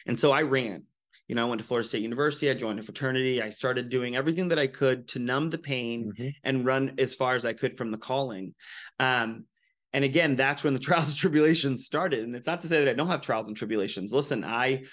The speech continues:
Speaker 1: went through a whole weight loss journey, very publicly, grew a whole social media account. I lost eighty plus pounds. I gained fifty of those back.
Speaker 2: Mm-hmm.
Speaker 1: I, that hurts me when I
Speaker 2: Yeah.
Speaker 1: look at myself in the mirror at times. And so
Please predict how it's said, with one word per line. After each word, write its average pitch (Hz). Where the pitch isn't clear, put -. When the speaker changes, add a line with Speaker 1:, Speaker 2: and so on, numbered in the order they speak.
Speaker 1:
went 135
through 131
a 113
whole 147
weight 147
loss 139
journey, 139
very 139
publicly, 143
grew 131
a 107
whole 143
social 147
media 143
account. 120
I 123
lost 131
eighty 156
plus 143
pounds. 151
I 117
gained 135
fifty 139
of 131
those 107
back. 147
Speaker 2:
Mm-hmm. 185
Speaker 1:
I, 156
that 147
hurts -
me 90
when 135
I 127
Speaker 2:
Yeah. 127
Speaker 1:
look 143
at 139
myself 139
in 131
the 127
mirror 139
at -
times. 117
And 143
so 147